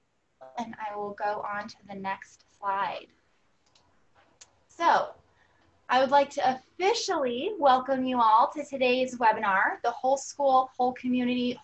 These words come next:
Whole Child Model, From Framework to Practical Application.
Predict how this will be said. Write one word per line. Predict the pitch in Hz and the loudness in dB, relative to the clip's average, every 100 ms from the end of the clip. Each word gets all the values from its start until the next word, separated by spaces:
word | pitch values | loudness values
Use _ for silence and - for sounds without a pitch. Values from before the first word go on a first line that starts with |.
| - | -2
Whole | 247 | -2
Child | 240 - 247 226 220 | -2 0 2 2 -2
Model, | 226 226 220 269 381 - - _ - | 0 2 4 4 2 0 -18 _ -2
From | 247 226 - | -2 -2 -2
Framework | 269 269 269 269 - | -2 0 0 0 -4
to | 269 | -12
Practical | 262 262 233 - 240 233 | -4 0 0 -2 -8 -2
Application. | - 220 - 226 233 226 - 277 | 0 0 -4 -12 -10 -10 -4 -2